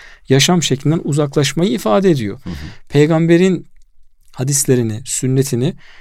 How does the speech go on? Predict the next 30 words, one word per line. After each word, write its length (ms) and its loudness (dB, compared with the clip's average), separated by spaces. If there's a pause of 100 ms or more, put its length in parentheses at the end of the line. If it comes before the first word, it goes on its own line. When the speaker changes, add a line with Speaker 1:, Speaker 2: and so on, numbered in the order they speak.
(180)
Speaker 1:
e, 160 -2
anlamaya 420 4
götüren 440 0
bir 200 -2 (240)
vasıta 460 2
olarak 300 2
kabul 220 0
ediyor. 300 -6 (280)
Kur'an-ı 380 2
Kerim'de 320 2
Allah 240 0
Teala'nın 540 0
muradının 720 2
ne 60 0
olduğunu 580 2 (580)
ve 120 2
bunların 320 2
hayata 440 0
nasıl 300 0
dökülebileceğini 880 2 (260)
sorguluyor 760 4
ve 120 2
diyor 200 0
ki, 280 -6 (140)
"Felsefecilere 800 0
bakıyorum," 400 2
diyor 140 -6
mesela, 500 -4
"salt 400 0
olarak 400 -4